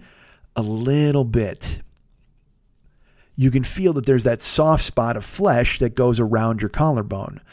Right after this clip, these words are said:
Now, I will tell you this, um, the Rambo movie didn't introduce me to this concept. Uh, I'm watching in the Rambo movie, he's got the guy pinned against the, the S U V, and he takes his thumb, and he's like, "Donde está?"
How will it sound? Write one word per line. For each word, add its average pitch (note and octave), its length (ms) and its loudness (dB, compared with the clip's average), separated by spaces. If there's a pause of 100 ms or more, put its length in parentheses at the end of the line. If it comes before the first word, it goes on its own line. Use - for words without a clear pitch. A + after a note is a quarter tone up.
(680)
Now, D3 240 6
I F3 100 6
will F3+ 120 4
tell E3 160 2
you C#3+ 80 4
this, C3+ 300 2
um, B2 500 0 (120)
the C#3 140 2
Rambo F#3+ 400 4
movie B2+ 260 0
didn't A#2+ 240 0
introduce B2 460 0
me A2+ 80 -2
to G2 80 -8
this E2 180 -10
concept. - 580 -6 (1300)
Uh, A2+ 720 0 (600)
I'm D3 160 4
watching F#3 320 2
in D#3+ 80 0
the D3 60 2
Rambo D3 360 4
movie, B2 220 2
he's B2 140 -2
got D#3+ 180 0
the C#3+ 60 -4
guy C3+ 120 4
pinned F#3+ 300 2
against C3 340 -2
the, A#2 200 -8
the C3 140 4
S B2 180 0
U A#2+ 100 -4
V, A2+ 400 0
and B2+ 120 0
he B2+ 80 0
takes D3+ 340 -2
his A#2+ 160 -8
thumb, A#2 680 0 (520)
and C#3+ 120 4
he's C#3+ 140 0
like, C3 200 0
"Donde D#3+ 220 -2
está?" C3+ 720 2